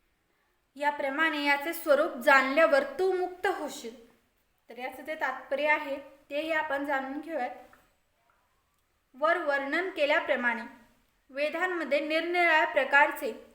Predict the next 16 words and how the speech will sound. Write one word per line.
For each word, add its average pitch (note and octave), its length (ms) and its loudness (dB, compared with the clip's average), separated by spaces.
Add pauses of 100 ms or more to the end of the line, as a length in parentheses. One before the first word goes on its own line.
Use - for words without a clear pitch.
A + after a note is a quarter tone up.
(140)
कर्म E4+ 340 0
करणाऱ्या C4+ 600 -2 (480)
अनुरूप E4+ 540 0
असे D4+ 280 2
विविध C#4+ 380 -6
प्रकारचे C#4 880 -2 (220)
यज्ञ D#4 380 2
सांगण्यात C#4+ 520 2
आले B3+ 220 0
आहेत. A#3 360 -4 (3000)
जीव E4+ 360 -4
मात्रे C4 500 -4 (500)
देहात्मबुद्धीमध्ये C#4+ 1300 -2
पूर्णपणे E4 840 -2 (640)
रत D#4+ 360 2
झाल्यामुळे B3+ 600 -4